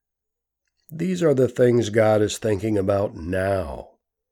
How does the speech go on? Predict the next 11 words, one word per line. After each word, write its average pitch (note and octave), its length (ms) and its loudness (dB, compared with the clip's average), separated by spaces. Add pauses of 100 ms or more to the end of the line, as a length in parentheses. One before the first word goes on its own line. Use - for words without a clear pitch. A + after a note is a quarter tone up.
(540)
It C#3 120 -2
is B2+ 160 -2
these C#3 280 4
eternal C3 680 0
priorities A#2+ 800 4
that B2+ 120 -4
make B2 280 0
up B2 180 0
what C3 160 -2
we D3 160 0
call F2 640 -6